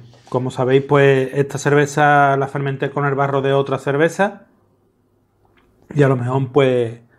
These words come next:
añadiría más levadura de la cuenta y tiene ese pequeño defecto.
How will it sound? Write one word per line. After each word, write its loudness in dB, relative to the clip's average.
añadiría 2
más 0
levadura 2
de 2
la 0
cuenta 0
y 6
tiene 0
ese 0
pequeño 2
defecto. 0